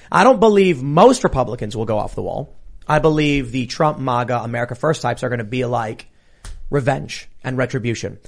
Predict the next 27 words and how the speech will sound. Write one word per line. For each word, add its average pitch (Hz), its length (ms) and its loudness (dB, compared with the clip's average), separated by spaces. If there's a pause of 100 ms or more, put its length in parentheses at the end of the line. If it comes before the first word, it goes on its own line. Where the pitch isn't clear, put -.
(300)
And 160 200 2
if 156 220 0
people 208 320 2
go 190 120 4
out 165 120 4
and 151 80 -6
vote 147 140 2
in 139 40 -6
the 131 80 -6
primaries 135 560 0
and 123 160 -6
get 139 160 0
in 113 340 -6
real 170 400 4
politicians, 113 520 -6
not 139 140 -2
establishment, 135 640 -4
crony, 123 300 -4
bad 117 260 -2
idea, 113 460 -4
or 110 200 -8
no 143 240 2
idea 113 240 -2
Republicans, 104 500 -8
I 104 100 -6
guess, 104 220 -10
rhinos, 110 440 -6